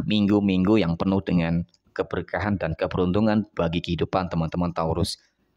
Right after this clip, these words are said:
Kemudian, pada kartu yang kedua, di sini ada King of Cups ataupun Raja Cangkir, teman-teman. Nah, hadirnya kartu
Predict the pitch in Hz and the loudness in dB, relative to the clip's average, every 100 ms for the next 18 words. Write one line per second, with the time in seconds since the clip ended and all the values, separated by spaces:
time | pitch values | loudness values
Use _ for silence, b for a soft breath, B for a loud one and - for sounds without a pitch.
0 | _ _ _ _ - 151 160 165 107 117 | _ _ _ _ -2 0 2 4 2 0
1 | - _ _ _ _ _ _ _ _ _ | -8 _ _ _ _ _ _ _ _ _
2 | _ _ _ _ - 113 127 127 139 123 | _ _ _ _ -2 2 2 2 2 4
3 | 123 127 127 92 107 - - _ _ - | 2 4 4 4 2 -2 -8 _ _ -16
4 | - _ _ _ _ _ _ _ - - | -16 _ _ _ _ _ _ _ -20 -20
5 | _ _ _ _ _ - _ _ - 120 | _ _ _ _ _ -20 _ _ 0 2
6 | 139 147 175 135 117 107 98 - 110 104 | 4 4 4 4 2 2 2 2 2 2
7 | 110 - 110 - - - _ - - _ | 0 0 0 0 -4 -6 _ -20 -20 _
8 | _ _ _ _ _ _ _ _ _ _ | _ _ _ _ _ _ _ _ _ _
9 | _ 120 107 98 117 117 95 87 95 92 | _ -4 -2 0 2 2 0 0 0 0
10 | 107 85 78 - 73 85 _ _ _ _ | -2 -2 -2 -4 -6 -6 _ _ _ _
11 | - 113 107 - _ _ _ _ _ - | -2 -2 -2 -6 _ _ _ _ _ -2
12 | 135 135 131 160 165 117 117 95 78 | 0 2 4 4 2 0 2 0 0